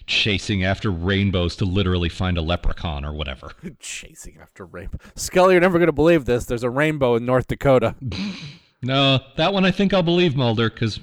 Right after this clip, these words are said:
Speaker 1: rainbows are real.
Speaker 2: <laughs>
Speaker 1: Documented.
Speaker 2: No, there's a leprechaun at the bottom of it.
Speaker 1: Oh,
Speaker 2: Okay,
Speaker 1: there it
Speaker 2: here we
Speaker 1: is.
Speaker 2: go.
Speaker 1: Yeah.
Speaker 2: All right.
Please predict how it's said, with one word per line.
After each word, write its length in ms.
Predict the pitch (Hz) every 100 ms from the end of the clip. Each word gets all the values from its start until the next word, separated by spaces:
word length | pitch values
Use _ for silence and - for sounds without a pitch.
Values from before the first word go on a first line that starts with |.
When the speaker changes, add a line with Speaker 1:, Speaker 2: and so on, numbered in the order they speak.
| -
Speaker 1:
rainbows 380 | 127 156 139
are 40 | 127
real. 300 | 135 165 113 -
Speaker 2:
<laughs> 120 | - -
Speaker 1:
Documented. 680 | 151 - 147 120 - 117 - _ _ _ _ _ _ - - - _ _ _ _ - - -
Speaker 2:
No, 120 | 170
there's 160 | 151 143
a 40 |
leprechaun 540 | 139 165 151 - 127
at 60 | 113
the 80 | 101
bottom 320 | 104 101 92
of 80 | 92
it. 20 |
Speaker 1:
Oh, 260 | 101 113 110
Speaker 2:
Okay, 60 |
Speaker 1:
there 200 | 101 101
it 60 | 90
Speaker 2:
here 100 | 139
we 80 | 139
Speaker 1:
is. 60 | 98
Speaker 2:
go. 240 | 95 87 -
Speaker 1:
Yeah. 260 | 120 113 107
Speaker 2:
All 60 |
right. 120 | 90